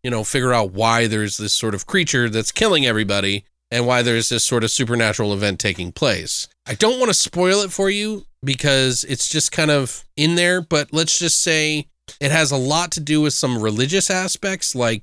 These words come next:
the, the coins of Judas. Judas was paid, uh, X amount of dollars or p-, coins, thirty coins, by the way, which is what that T V show is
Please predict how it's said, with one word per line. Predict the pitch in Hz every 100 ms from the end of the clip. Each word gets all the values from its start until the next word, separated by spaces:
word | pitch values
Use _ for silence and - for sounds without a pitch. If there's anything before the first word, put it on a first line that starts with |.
| -
the, | 120 110 107 104 104 - - _
the | -
coins | - 185 185 185 147
of | 113
Judas. | 107 123 135 185 226 - - - - _ _ _
Judas | 117 165 185 -
was | 139 -
paid, | - 160 151 143 139
uh, |
X | 143 131 131 147 180
amount | 160 139
of | 117
dollars | 131 139 143 143 131
or | 110
p-, | 101 - _ _
coins, | - 165 127 110 135
thirty | - 147 131
coins, | - 139 107 101
by | 101
the | 95
way, | 95 95
which | 101 104
is | 98
what | 107 107
that | 101 98
T | 113 101
V | 104
show | 107 131 123
is | 127 131 127